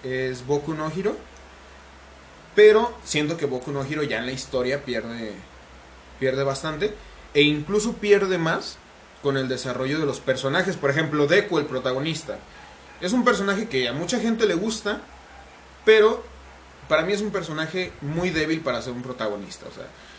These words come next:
sí soy bien cabronzote y me puedo madrear a cualquiera, pero obtuve mis poderes de que me tragué un pelo de un cabrón.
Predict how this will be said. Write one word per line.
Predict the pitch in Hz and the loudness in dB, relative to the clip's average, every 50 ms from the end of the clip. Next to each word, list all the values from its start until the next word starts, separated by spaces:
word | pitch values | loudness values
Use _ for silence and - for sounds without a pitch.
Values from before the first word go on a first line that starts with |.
| - - - | -20 -18 -8
sí | - - 214 226 226 | -4 -2 0 0 2
soy | - 226 226 226 214 220 214 208 190 | 4 6 8 8 8 6 4 -4 -6
bien | 165 156 180 190 196 | -6 -4 -2 -2 -2
cabronzote | 190 214 196 175 156 143 143 - 185 202 202 208 208 | 0 0 0 0 0 -4 -2 0 0 0 2 2 2
y | 190 | 2
me | 160 143 135 | 2 -2 -4
puedo | 135 156 170 | -4 -4 -4
madrear | 180 175 139 127 135 147 165 | -4 -2 -2 0 0 0 0
a | 165 165 | -2 -2
cualquiera, | - 135 123 123 123 123 143 147 160 175 214 370 - - - - - - - - - - - - - - - | 0 2 2 2 0 -2 -4 -4 -2 0 -2 -2 -4 -12 -20 -20 -20 -20 -20 -20 -20 -20 -20 -20 -20 -16 -6
pero | - 156 147 151 151 147 147 | 0 0 2 2 2 2 0
obtuve | 151 143 147 147 - 220 220 233 233 | -2 -4 -4 -2 -2 -2 -2 0 0
mis | 226 196 160 - | 0 -2 -2 -4
poderes | - - 160 160 190 208 220 202 | -6 -4 0 2 4 4 4 2
de | 170 | 0
que | - 143 | -2 -2
me | 139 131 | -4 -4
tragué | - 127 123 127 139 156 175 | -2 -2 0 0 0 0 0
un | 180 180 185 175 175 | -2 -2 -4 -6 2
pelo | - 175 170 175 175 | 2 2 4 4 2
de | 151 151 | 0 -2
un | 151 151 | -2 -2
cabrón. | 151 135 117 117 110 | -2 -2 -2 -4 -8